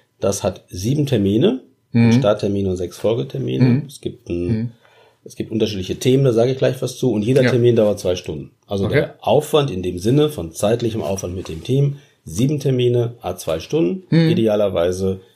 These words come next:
Speaker 1: mit einer Woche Abstand.
Speaker 2: Okay, eine Woche Abstand dann, das heißt so in sieben, acht Wochen bin
Speaker 1: Ja.
Speaker 2: ich dann zum Schluss mit dem Thema durch und kriege ich das denn zum Schluss dann auch messbar irgendwie
Speaker 1: Ja,
Speaker 2: hin?
Speaker 1: das
Speaker 2: Also
Speaker 1: ist der inhaltliche Teil. Natürlich,
Speaker 2: Ja.
Speaker 1: man kann alles messen, was man will.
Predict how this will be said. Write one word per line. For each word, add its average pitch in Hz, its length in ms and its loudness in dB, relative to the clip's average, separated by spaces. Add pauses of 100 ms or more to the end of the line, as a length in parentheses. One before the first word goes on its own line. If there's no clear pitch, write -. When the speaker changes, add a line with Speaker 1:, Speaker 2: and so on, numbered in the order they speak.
(160)
Speaker 1:
mit 95 180 -8
einer 92 200 -4
Woche 87 200 -6
Abstand. - 500 -14 (420)
Speaker 2:
Okay, 180 320 4
eine 143 220 2
Woche 127 200 2
Abstand 147 340 -2
dann, 135 140 4
das 123 140 2
heißt 143 180 2
so 147 140 2
in 135 680 -2 (400)
sieben, 143 300 -4
acht - 420 -8
Wochen 127 300 2
bin 127 100 6
Speaker 1:
Ja. 131 60 4
Speaker 2:
ich 123 80 -2
dann 131 160 0
zum 123 120 -4
Schluss 127 220 -4
mit 123 240 0
dem 120 200 2
Thema 120 280 2
durch 120 380 0
und 113 180 0 (640)
kriege 175 200 -2
ich 180 80 -10
das 165 160 2
denn 139 100 2
zum 120 100 0
Schluss 143 160 -6
dann 127 140 0
auch - 140 -8
messbar 135 600 -2
irgendwie 196 360 -4
Speaker 1:
Ja, 190 120 4
Speaker 2:
hin? 226 100 2
Speaker 1:
das 131 120 -4
Speaker 2:
Also 190 120 2
Speaker 1:
ist 196 120 -6
der 98 160 0
inhaltliche 185 480 -2
Teil. 202 300 0
Natürlich, - 680 -4
Speaker 2:
Ja. 185 240 4
Speaker 1:
man 95 160 -6
kann 123 220 -4
alles 175 380 -6
messen, 143 280 -6
was 113 160 -10
man - 180 -10
will. 160 280 -4